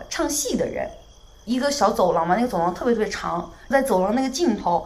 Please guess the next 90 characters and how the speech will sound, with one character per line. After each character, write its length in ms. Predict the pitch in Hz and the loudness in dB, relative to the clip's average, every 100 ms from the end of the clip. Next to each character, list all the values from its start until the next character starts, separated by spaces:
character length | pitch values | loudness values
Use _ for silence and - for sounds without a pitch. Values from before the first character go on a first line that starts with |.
| - | -6
就 120 | - | 0
是 80 | 254 | 2
有 140 | 208 | 2
一 100 | 170 | 0
个 80 | 175 | -2
人， 200 | 180 185 | -2 -2
他 220 | 185 220 - - - - - - | 0 0 0 -6 -20 -20 -20 -18
一， 380 | 180 - - 214 | -18 -16 -4 0
一 40 | |
个 80 | 240 | 4
花 220 | 269 254 | 8 8
脸， 200 | 220 165 | 6 0
就 60 | 196 | -2
是 80 | |
化 240 | 208 277 208 | 4 6 6
好 180 | 202 156 | 4 0
妆 200 | 196 202 | -2 -2
的 60 | |
样 200 | 190 175 | -2 -2
子， 100 | 180 - - - | -4 -12 -14 -10
然 140 | - 202 | -4 -2
后 60 | |
站 160 | 202 233 | 0 0
在 40 | |
那 80 | 214 | 0
个 80 | 190 | -4
地 140 | 202 | -4
方， 200 | 196 165 - - | -4 -4 -6 -2
我 60 | 214 | 4
把 100 | 214 | 4
脑 140 | 190 | 4
袋 100 | 165 | 0
伸 180 | 175 240 | 0 0
出 80 | 226 | 2
来， 160 | 180 - | 0 0
然 100 | 175 | -2
后 40 | |
就 80 | 175 | -2
跟 80 | 180 | -2
他 80 | |
讲 80 | 175 | -4
说 140 | 165 180 | -4 0
：“过 140 | 254 | 4
来 100 | 233 | 6
玩 200 | 208 175 | 6 4
呀。” 240 | 202 226 233 - - - - - - - - - - - - | 4 0 -2 -14 -20 -20 -20 -20 -20 -20 -20 -20 -20 -20 -12
跟 140 | - 262 | 0 2
那 100 | 254 | 4
个 60 | 214 | 2
小 100 | 175 | 0
朋 160 | 170 | -2
友 80 | 160 | -2
讲 140 | 165 - | -2 -4
的， 140 | - - - | -8 -8 0
然 100 | 208 | 2
后 40 | |
那 60 | 226 | 2
个 60 | |
小 120 | 220 | 0
朋 100 | 180 | -2
友 60 | 190 | -2
就 100 | 180 | 2
跟 100 | 196 | 2
我 120 | 170 | 2
们 100 | 175 | 2
讲 180 | 190 180 | -2 -2
说， 240 | - 156 - - - | -2 -2 -2 -14 0
那 180 | 269 | 4
天 160 | 240 226 | 6 4
有 120 | 180 | 2
个 100 | 165 | 0
人 240 | 170 165 - | 0 -2 -4
这 120 | 240 | -2
么 100 | 220 | 0
跟 100 | 175 | 0
他 100 | 190 | 0
讲 180 | 180 175 | -2 -4
了， 140 | - - - | -4 -8 -14
所 160 | - 214 | 0 2
以 40 | |
他 120 | 190 220 | 2 -2
就 120 | 208 | -2
问 180 | 214 170 | 0 0
我 60 | |
们 140 | 139 175 | -2 0
那 80 | |
天 100 | 185 | 2
要 100 | 196 | 2
不 80 | 175 | 2
要 120 | 180 | 2